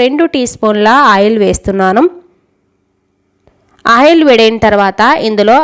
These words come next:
హాఫ్ కప్పు వరకు పల్లీలు వేస్తున్నాను. ఇక్కడ పప్పులన్నీ కూడా కొలతలు మన ఇష్టము, తక్కువైనా వేసుకోవచ్చు, ఎక్కువైనా వేసుకోవచ్చు, మన ఇష్టానుసారంగా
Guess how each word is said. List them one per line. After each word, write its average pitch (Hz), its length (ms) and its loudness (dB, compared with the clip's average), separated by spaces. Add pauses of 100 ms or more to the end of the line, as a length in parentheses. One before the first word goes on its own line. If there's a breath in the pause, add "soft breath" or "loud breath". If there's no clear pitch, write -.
(160)
హాఫ్ 254 340 0
కప్పు 214 280 -2
వరకు 202 200 -4 (120)
పల్లీలు 208 380 0
వేస్తున్నాను. 190 640 -2 (1160)
ఇక్కడ 302 180 0 (120)
పప్పులన్నీ 277 600 0 (100)
కూడా 285 160 2 (140)
కొలతలు 220 480 0
మన 220 180 0
ఇష్టము, 208 300 -6 (100)
తక్కువైనా 202 500 -2
వేసుకోవచ్చు, 208 520 0 (140)
ఎక్కువైనా 214 460 2
వేసుకోవచ్చు, 185 640 -2
మన 233 160 0
ఇష్టానుసారంగా 196 720 0